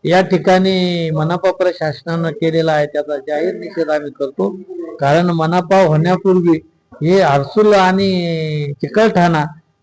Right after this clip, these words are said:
हे गाव ग्रामपंचायत त्या ठिकाणी होती आणि त्या काळामध्ये हे पुतळे,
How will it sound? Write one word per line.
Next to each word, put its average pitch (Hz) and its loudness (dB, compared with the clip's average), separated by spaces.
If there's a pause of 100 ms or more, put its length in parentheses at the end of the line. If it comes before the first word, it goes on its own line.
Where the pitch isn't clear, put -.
हे 175 0
गाव 208 4 (160)
ग्रामपंचायत 208 2
त्या 214 2
ठिकाणी 180 0
होती 143 -2
आणि 160 -2
त्या 190 0
काळामध्ये 180 2
हे 175 4
पुतळे, 175 0